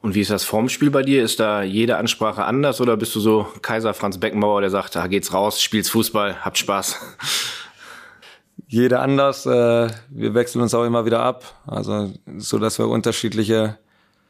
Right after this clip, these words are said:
Speaker 2: Ansprachen auch von den, einmal von den Personen haben, dann aber auch von den Inhalten her. Ist auch so, entsteht, äh, aus der Woche, aus den,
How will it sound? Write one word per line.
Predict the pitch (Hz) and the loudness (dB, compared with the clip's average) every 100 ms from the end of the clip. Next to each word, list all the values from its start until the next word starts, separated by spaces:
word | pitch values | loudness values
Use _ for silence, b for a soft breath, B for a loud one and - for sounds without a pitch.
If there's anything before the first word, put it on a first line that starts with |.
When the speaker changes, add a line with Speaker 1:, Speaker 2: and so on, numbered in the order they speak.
| _ _ _ | _ _ _
Speaker 2:
Ansprachen | 113 123 - 123 117 117 | -4 -2 -2 0 0 0
auch | 117 120 | 0 0
von | - 117 | 0 2
den, | 117 113 113 | 2 2 0
einmal | 120 117 | 0 0
von | 113 123 | 0 -2
den | 113 | 0
Personen | 120 113 139 135 | 0 2 2 2
haben, | 127 127 127 113 | 0 0 0 0
dann | 113 | 0
aber | 113 117 | 0 0
auch | 113 | 0
von | 117 | 0
den | 113 113 | 2 4
Inhalten | 131 123 120 123 117 | 2 2 0 -2 0
her. | 117 117 113 b b b b b b b b b b b b b b _ - | 0 0 -6 b b b b b b b b b b b b b b _ -2
Ist | 135 139 | 0 2
auch | 147 143 | 2 2
so, | 143 | 2
entsteht, | 139 127 143 147 147 - | 2 2 2 2 2 0
äh, | 139 131 131 127 110 127 | 2 2 2 -2 -6 -6
aus | - 139 - | 0 0 2
der | 120 | 0
Woche, | 135 135 131 127 127 | 0 2 2 4 2
aus | 127 120 | 0 0
den, | 123 120 120 120 | 2 4 4 2